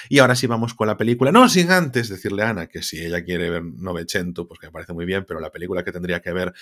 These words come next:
cuando comience el verano es Call Me by Your Name, otra película que no hay nada que me transmita más calma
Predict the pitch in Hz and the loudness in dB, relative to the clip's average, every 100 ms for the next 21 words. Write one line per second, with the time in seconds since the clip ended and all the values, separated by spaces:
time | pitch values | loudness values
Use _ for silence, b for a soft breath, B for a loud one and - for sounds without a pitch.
0 | B B _ 92 80 82 87 85 - 87 | B B _ -8 -8 -12 -6 -6 -6 -4
1 | 98 85 78 82 131 123 - - 87 80 | -2 -2 -6 -4 -2 -2 -2 -2 0 -2
2 | 78 80 78 - - - _ 101 - 85 | -10 -10 -10 -12 -18 -20 _ -10 -8 -10
3 | 80 78 - 82 78 B B - 95 - | -10 -12 -10 -10 -10 B B -8 -8 -6
4 | 107 117 117 101 95 85 - 87 87 90 | -2 0 0 -2 -2 -4 -8 -10 -8 -8
5 | 98 101 87 85 110 147 151 - 95 78 | -8 -6 -4 0 2 2 2 -2 -2 -4
6 | 73 80 | -8 -20